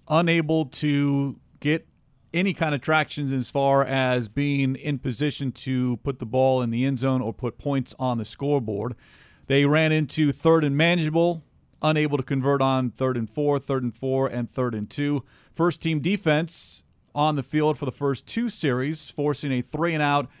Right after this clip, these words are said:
and then one first down. After that second series, both Budda Baker and Kaiser White came off the field. The rest of the first team defense was on the field for that third drive with Patrick Mahomes scoring a touchdown.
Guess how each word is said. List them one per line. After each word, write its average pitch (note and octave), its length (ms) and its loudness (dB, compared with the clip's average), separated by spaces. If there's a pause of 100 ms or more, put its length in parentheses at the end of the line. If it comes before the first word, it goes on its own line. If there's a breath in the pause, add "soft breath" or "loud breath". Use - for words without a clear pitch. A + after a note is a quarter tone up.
(140 soft breath)
and C#3 200 0
then C3+ 160 0
one D3 240 2
first C3+ 360 -2
down. C#3 240 0
After C#3 260 -4
that B2+ 240 0 (180)
second D#3+ 520 -4
series, C#3 560 -2
both C3+ 300 -4
Budda D3 160 -2
Baker C#3 280 -2
and B2 100 -4
Kaiser B2+ 360 -2
White B2+ 440 0
came A#2+ 260 -4
off D3 180 0
the C#3 80 -10
field. C3+ 320 -4 (300 soft breath)
The B2+ 100 2
rest D#3 380 2
of C3 120 -4
the A#2+ 80 -2
first C3+ 320 -4
team C3 200 -4
defense B2+ 460 -4
was C#3+ 280 0
on C3 220 0
the A2+ 60 -4
field A2+ 360 -6 (280 soft breath)
for C#3 160 0
that B2+ 220 0
third D3 460 2
drive B2 560 0
with B2+ 180 -4
Patrick B2+ 320 -6
Mahomes B2 340 -2
scoring B2 500 -2
a A2+ 140 -8
touchdown. B2 720 -4